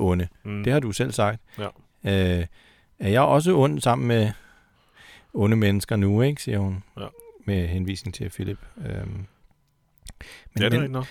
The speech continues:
Speaker 1: men så kommer han med sådan en lang smøre om, at han bekymrer sig kun om at holde Lily og Megan i live, ikke? Og,
Speaker 2: Ja, ja.
Speaker 1: og så siger han, øh, så, så er han rigtig udspekuleret, ikke? Så, så siger han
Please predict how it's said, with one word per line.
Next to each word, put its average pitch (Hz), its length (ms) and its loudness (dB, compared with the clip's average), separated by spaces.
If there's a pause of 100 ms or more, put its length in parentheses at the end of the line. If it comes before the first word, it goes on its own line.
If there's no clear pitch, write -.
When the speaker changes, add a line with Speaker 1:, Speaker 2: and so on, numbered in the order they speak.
Speaker 1:
men - 60 -6
så 107 60 -2
kommer 151 200 8
han 131 140 8
med 120 80 4
sådan 117 80 2
en 113 40 6
lang 110 200 4
smøre 101 260 6
om, 104 180 6
at 98 40 0
han 98 80 2
bekymrer 123 360 0
sig - 120 -4
kun 143 240 6
om 117 160 6
at 101 60 2
holde 95 280 2
Lily 104 320 2
og 92 80 0
Megan 104 320 2
i 98 40 2
live, 104 500 2
ikke? 139 180 -4
Og, 101 80 0
Speaker 2:
Ja, 92 120 -2
ja. 85 100 -6 (240)
Speaker 1:
og - 80 -12
så 113 120 -4
siger 113 240 2
han, 110 200 4
øh, 98 280 2
så, - 160 -12
så 104 80 -4
er 101 40 0
han 95 100 -2
rigtig 95 240 -2
udspekuleret, 95 720 -2
ikke? 107 120 -6
Så, - 300 -16
så 104 160 -12
siger 98 180 -2
han 98 400 -4